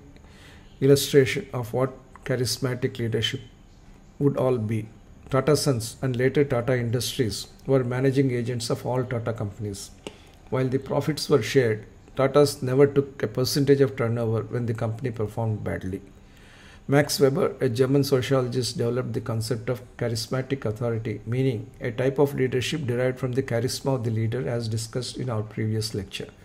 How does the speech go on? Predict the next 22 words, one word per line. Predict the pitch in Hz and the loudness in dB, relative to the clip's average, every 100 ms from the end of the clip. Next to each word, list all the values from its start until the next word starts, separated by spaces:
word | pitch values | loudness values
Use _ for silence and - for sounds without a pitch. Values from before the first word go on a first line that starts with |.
| - - - - - - | -20 -20 -20 -20 -16 4
J | 143 | 6
R | 151 | 8
D | 151 147 | 6 4
Tata | 147 143 147 | 4 4 4
was | 151 127 | 4 2
a | |
leader | 117 127 135 127 | 2 0 2 2
with | 107 120 - | 2 -6 -4
charismatic | 123 120 - 135 131 135 127 | -4 -2 -2 -2 -2 -2 -2
authority, | 110 107 127 113 117 - | -4 -2 -2 -2 -6 -4
as | 120 113 | -4 -2
demonstrated | 120 123 120 - 120 123 117 | -2 -2 -4 -4 -4 -4 -4
by | 120 | -4
the | 120 | -4
seamlessly | 117 139 135 139 135 156 143 | -2 0 4 4 4 2 0
persuasive | 127 120 127 127 123 113 123 | 0 -4 0 0 0 -2 -2
manner | 113 110 110 110 - - - - | 0 0 -2 -4 -14 -20 -12 -2
J | 127 | 0
R | 123 | 0
D | 117 113 | -2 -2
held | 120 113 | -4 -4
sway | - 113 107 | -4 -2 -2